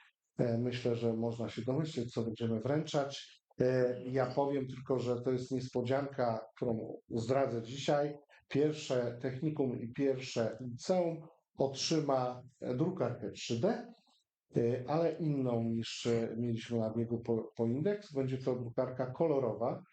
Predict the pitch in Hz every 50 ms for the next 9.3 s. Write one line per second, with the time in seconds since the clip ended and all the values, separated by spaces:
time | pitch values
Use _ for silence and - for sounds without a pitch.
0 | - - - - - - - - - 120 117 123 127 123 120 123 120 120 117 117
1 | 127 127 135 139 139 139 135 127 131 127 131 131 120 123 123 127 131 123 123 123
2 | 117 123 - - 143 139 135 135 139 131 127 131 127 123 120 120 120 - - 123
3 | 117 113 117 117 113 117 120 117 127 - - - - - 175 160 135 123 117 117
4 | 131 156 196 - - - - _ _ _ _ _ _ _ _ _ - - - -
5 | 123 117 120 - 175 196 208 190 - 165 156 147 139 131 - - - _ _ _
6 | _ _ - 113 123 135 151 180 170 - - - - 147 123 127 123 123 123 123
7 | - - 131 - - - 127 113 - - 123 131 139 135 131 - 123 120 107 -
8 | 113 110 110 - - - 165 160 151 135 135 - - 131 131 127 120 120 117 117
9 | 120 123 120 127 120 117